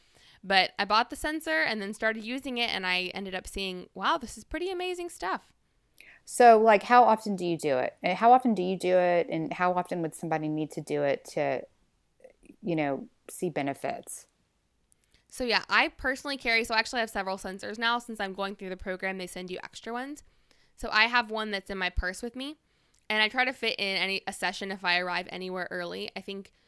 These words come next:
Speaker 1: one of the best things about it is that it, you know, you only have to do two to three minutes. Like, that,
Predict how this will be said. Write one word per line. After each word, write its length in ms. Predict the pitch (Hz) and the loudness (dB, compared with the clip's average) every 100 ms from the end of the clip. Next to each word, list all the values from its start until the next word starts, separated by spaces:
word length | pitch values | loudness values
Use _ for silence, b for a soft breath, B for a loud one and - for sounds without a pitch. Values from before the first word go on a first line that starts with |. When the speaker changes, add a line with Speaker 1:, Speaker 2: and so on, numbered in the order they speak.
| _ | _
Speaker 1:
one 160 | 190 190 | -10 -8
of 80 | 185 | -8
the 80 | |
best 320 | 180 170 180 - | -10 -10 -10 -10
things 220 | 269 285 | -10 -8
about 300 | 294 294 294 | -4 -2 -2
it 120 | 285 | -4
is 100 | 226 | -6
that 120 | 190 | -6
it, 140 | 190 - _ _ - | -6 -10 _ _ -10
you 100 | 196 | -6
know, 80 | |
you 220 | 185 196 196 | -6 -6 -8
only 240 | 196 190 | -6 -4
have 160 | 208 214 | -4 -4
to 80 | 208 | -6
do 120 | 202 | -10
two 260 | 190 - 196 | -8 -6 -6
to 80 | 220 | -6
three 200 | 233 196 | -8 -10
minutes. 580 | 175 170 214 - - - _ _ _ _ _ | -8 -8 -10 -12 -20 -20 _ _ _ _ _
Like, 340 | - 185 - _ _ _ _ _ _ - | -8 -8 -8 _ _ _ _ _ _ -20
that, 380 | 190 185 196 | -2 2 2